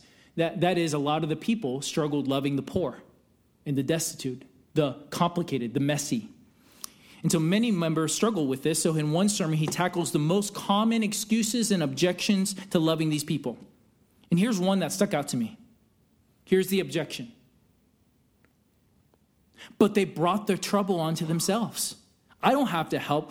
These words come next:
when they have brought it on themselves." Isn't that a very, very normal, natural human i-, inclination? "I'm not gonna help you. You did it to yourself." It's one thing to help someone who is a,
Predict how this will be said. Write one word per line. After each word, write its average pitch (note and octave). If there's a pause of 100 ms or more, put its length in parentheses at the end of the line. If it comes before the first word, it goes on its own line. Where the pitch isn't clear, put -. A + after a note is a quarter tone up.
(140)
when D3
they E3+
have D3+
brought C3+
it C3
on C#3+
themselves." F#3 (1900)
Isn't A3
that C#4
a F3+
very, D#3
very D3 (460)
normal, E3
natural D3+
human D3 (300)
i-, - (140)
inclination? D3 (880)
"I'm -
not D#4
gonna G#3
help -
you. D4
You B3+
did G3+
it B3+
to -
yourself." - (200)
It's G#3
one D4+
thing D4
to F#3+
help A#3
someone G#3
who G3
is E3+
a, C#3+